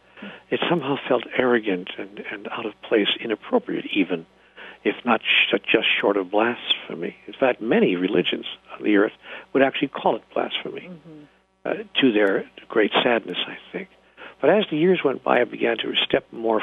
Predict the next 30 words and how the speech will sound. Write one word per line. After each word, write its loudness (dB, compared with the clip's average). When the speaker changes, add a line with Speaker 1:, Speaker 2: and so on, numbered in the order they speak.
Speaker 1:
fully 4
into -6
the 0
notion. -2
And 0
after 0
my -2
conversations 0
with -4
God, 0
I 2
was 4
fully 4
there 0
because -2
I 4
was 4
made 2
to -8
know 0
and -2
to -4
understand -6
that, 0
in -6
fact, 0
all 6
of -2
us -2
are -4